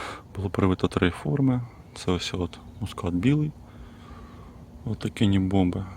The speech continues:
Це ось десь кіло сімсот, кіло вісімсот грона.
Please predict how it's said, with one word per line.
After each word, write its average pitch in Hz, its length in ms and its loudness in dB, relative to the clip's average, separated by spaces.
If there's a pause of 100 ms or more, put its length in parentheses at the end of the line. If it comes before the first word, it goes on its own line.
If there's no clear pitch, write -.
(140)
Це - 140 0
ось 92 160 0
десь 92 300 2 (340)
кіло 101 280 4
сімсот, - 760 0 (480)
кіло 98 280 4
вісімсот 98 540 2
грона. 90 420 2